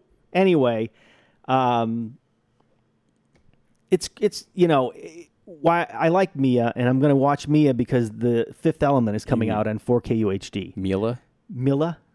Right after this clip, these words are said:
Speaker 2: Mila.
Speaker 1: It's not Mia. Mila.
Speaker 2: I think it is.
Speaker 1: Okay. I'm, I'm good with that.
Speaker 2: Yeah. Okay. I watched John Wick two.
Speaker 1: Okay.
Speaker 2: And I, it's great. It's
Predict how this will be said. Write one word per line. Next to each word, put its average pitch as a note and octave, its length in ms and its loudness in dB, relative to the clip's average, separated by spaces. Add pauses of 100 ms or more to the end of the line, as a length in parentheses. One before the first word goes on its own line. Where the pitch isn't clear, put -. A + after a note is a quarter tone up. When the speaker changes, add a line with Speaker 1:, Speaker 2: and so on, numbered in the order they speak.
(500)
Speaker 2:
Mila. F#2 220 -4
Speaker 1:
It's - 180 -8
not D3+ 280 0
Mia. C3+ 440 -2 (420)
Mila. A#2 460 -2 (340)
Speaker 2:
I G2 60 -12
think G2+ 160 -8
it E2 80 -6
is. E2 220 -10 (140)
Speaker 1:
Okay. G2 300 -10 (880)
I'm, C3+ 160 -10
I'm - 140 -8
good E3+ 140 -2
with G2 120 -6
that. G#2+ 200 -18
Speaker 2:
Yeah. E2+ 200 -8 (1040)
Okay. G#2 240 -8 (680)
I G#2 80 0
watched A2 500 -2
John F2+ 240 -4
Wick E2+ 160 -8
two. G#2 340 0 (500)
Speaker 1:
Okay. A#2 420 -2 (400)
Speaker 2:
And F2 100 -4
I, E2 260 -6
it's F#2 280 -6
great. F2+ 340 -4 (960)
It's - 560 -10